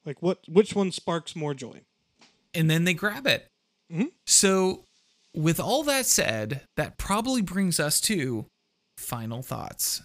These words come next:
Speaker 2: So, what are your final thoughts on all of this?
Speaker 1: I think that, I mean, we talked about parts casters, we talked about custom-made guitars, and that there's a f-, fine line crossover, but I think th-,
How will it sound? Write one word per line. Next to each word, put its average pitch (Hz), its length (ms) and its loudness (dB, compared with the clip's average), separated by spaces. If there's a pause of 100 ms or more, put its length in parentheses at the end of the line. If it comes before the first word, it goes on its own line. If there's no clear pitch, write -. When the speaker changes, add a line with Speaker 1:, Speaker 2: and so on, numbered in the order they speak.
Speaker 2:
So, 208 260 0
what 196 240 -2
are 320 80 -4
your 220 200 -2
final 196 340 -4
thoughts 143 340 -6
on 135 100 -6
all 127 300 -6
of 110 60 -12
this? - 340 -6 (1000)
Speaker 1:
I 190 80 4
think 208 240 0
that, 190 360 2 (720)
I 160 60 -2
mean, 180 140 4
we 175 100 4
talked 185 280 0
about 151 280 -4
parts 233 260 2
casters, 208 480 4
we 147 100 -2
talked 147 280 -2
about 143 240 -10
custom-made 143 640 0
guitars, 151 560 0
and 127 180 -6
that 127 140 -8
there's 139 280 0
a 131 400 -2 (560)
f-, - 220 -20 (200)
fine 151 580 2
line 143 420 -2
crossover, 220 580 -2
but 202 120 2
I 190 80 2
think 214 240 -4
th-, 202 100 -16